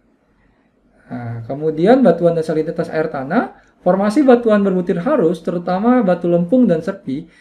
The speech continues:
dapat berperilaku seperti membran semipermeable, artinya dia menjadi batas ya, yang sewaktu-waktu ada yang bisa di-, di-, dilewati, ada juga yang tertahan di dalamnya,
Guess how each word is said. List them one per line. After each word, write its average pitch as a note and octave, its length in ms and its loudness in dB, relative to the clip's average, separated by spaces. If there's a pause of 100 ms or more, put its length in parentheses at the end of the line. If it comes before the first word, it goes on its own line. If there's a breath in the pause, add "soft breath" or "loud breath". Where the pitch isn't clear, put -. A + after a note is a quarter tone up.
(160 soft breath)
dapat A3+ 320 2
berperilaku E3+ 560 -2
seperti G#3+ 480 -4
membran F3+ 480 0
semipermeable, E3 960 -6
artinya F#3 560 -2 (240 loud breath)
dia F#3+ 160 0
menjadi F3+ 240 2
batas D#3+ 400 2
ya, C#3 240 -4
yang D3+ 400 -4
sewaktu-waktu E3+ 960 0 (640 soft breath)
ada B3 240 2
yang A#3+ 240 4
bisa F3 160 -2
di-, F3 320 2
di-, D#3+ 400 -8
dilewati, E3 640 0
ada E3+ 160 0
juga F#3+ 240 2
yang B3 80 2
tertahan F3+ 560 -6
di D3+ 80 -6
dalamnya, B2 560 -10